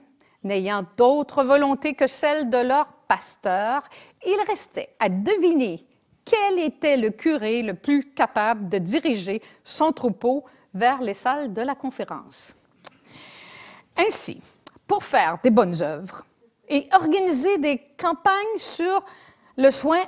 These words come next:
aux enfants malades, la bénédiction du clergé était requise. Il apparaît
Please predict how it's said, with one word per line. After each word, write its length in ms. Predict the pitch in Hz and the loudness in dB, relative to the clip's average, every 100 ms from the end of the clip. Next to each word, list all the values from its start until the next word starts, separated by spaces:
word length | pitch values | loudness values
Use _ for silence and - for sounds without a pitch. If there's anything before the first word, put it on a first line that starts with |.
| - | -2
aux 300 | 233 208 214 | 0 0 0
enfants 480 | 285 285 - 285 240 | 0 -2 -2 -2 0
malades, 720 | 196 208 202 202 226 254 240 - _ _ - | 0 2 4 2 2 -2 -4 -6 _ _ -12
la 120 | 190 | -8
bénédiction 920 | 160 165 302 349 294 339 - 339 339 302 | -6 0 0 2 0 -2 -2 -2 -2 -2
du 140 | 240 | -2
clergé 540 | 262 226 - 247 - - | 0 -2 -2 -6 -4 -10
était 240 | - 269 | -2 0
requise. 880 | 196 202 - 147 143 - - - - _ - - - - - | 0 -2 -6 -10 -10 -14 -14 -14 -14 _ -20 -20 -20 -10 2
Il 140 | 269 | 6
apparaît 280 | 277 285 330 | 6 6 4